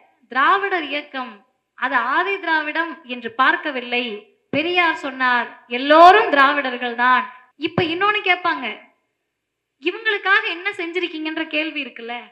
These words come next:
அந்த கேள்வி பார்ப்பனியத்தினுடைய கேள்வியுடைய மறுவடிவம். ஏன்னு கேட்டா, நம்ம, நம்ம எல்லாரும் ஒன்றாக இருக்க வேண்டும், பார்ப்பனரை அந்நியப்படுத்த நினைக்கிறோம்.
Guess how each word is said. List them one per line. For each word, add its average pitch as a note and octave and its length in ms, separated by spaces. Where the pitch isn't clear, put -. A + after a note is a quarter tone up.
அந்த B3 200
கேள்வி F4+ 440
பார்ப்பனியத்தினுடைய D4 1000
கேள்வியுடைய B3 680
மறுவடிவம். A#3+ 640
ஏன்னு G4 300
கேட்டா, B3+ 360
நம்ம, E4+ 320
நம்ம D#4+ 260
எல்லாரும் G#4 500
ஒன்றாக G4 500
இருக்க E4+ 260
வேண்டும், D#4 420
பார்ப்பனரை G4+ 600
அந்நியப்படுத்த D#4 640
நினைக்கிறோம். B3+ 480